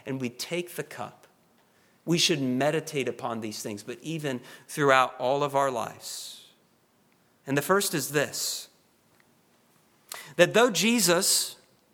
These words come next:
is truly God, he was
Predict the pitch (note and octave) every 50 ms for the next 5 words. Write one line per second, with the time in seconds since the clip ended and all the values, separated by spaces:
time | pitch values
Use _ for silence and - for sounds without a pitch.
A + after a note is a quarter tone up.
0 | _ _ _ _ _ _ - D#3+ D#3 - - - - G#3 G#3+ A3+ A3+ A3+ G#3+ D#3
1 | D3 B2 A2 G#2 G#2 G#2+ C3 D3+ D3 - - _ _ _ _ _ _ _ _ _
2 | _ _ _ - - - - - - _ _ _ - - G3 F#3+ F3+ D#3 D3+ E3+
3 | F3 G3 A3 B3 C4 C#4 C#4 C4+ - - - - - -